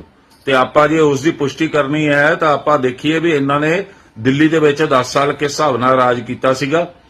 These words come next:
ਉੱਥੇ ਆਟੋ ਵਾਲਿਆਂ ਨੂੰ ਫੜਿਆ ਤੇ ਇਹਨਾਂ ਦੇ ਪ੍ਰਵਾਸੀਆਂ ਨੂੰ ਫੜ ਕੇ ਤੇ ਉਹਨਾਂ ਦੇ ਨਾਲ ਇਹਨਾਂ ਨੇ ਦੋ ਸਾਲ, ਅਹ, ਦੋ ਵਾਰੀ ਰਾਜ ਕੀਤਾ ਉੱਥੇ।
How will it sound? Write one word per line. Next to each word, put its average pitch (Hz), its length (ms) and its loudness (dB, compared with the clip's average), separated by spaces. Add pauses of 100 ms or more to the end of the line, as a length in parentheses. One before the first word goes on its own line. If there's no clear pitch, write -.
(260)
ਉੱਥੇ 147 300 0
ਆਟੋ 143 280 2
ਵਾਲਿਆਂ 156 320 2
ਨੂੰ 156 140 -4
ਫੜਿਆ 147 340 2
ਤੇ 151 440 0
ਇਹਨਾਂ 151 260 -4
ਦੇ 160 60 0
ਪ੍ਰਵਾਸੀਆਂ 139 600 -4
ਨੂੰ 160 100 -2
ਫੜ 135 180 0
ਕੇ 151 180 -2
ਤੇ 180 80 -2
ਉਹਨਾਂ 160 360 0
ਦੇ 160 120 2
ਨਾਲ 143 340 2
ਇਹਨਾਂ 139 260 -2
ਨੇ 151 260 -2 (600)
ਦੋ 143 220 6
ਸਾਲ, 147 260 2
ਅਹ, 131 280 0
ਦੋ 131 220 4
ਵਾਰੀ 147 260 4
ਰਾਜ 123 240 2
ਕੀਤਾ 113 260 -6
ਉੱਥੇ। 104 420 -4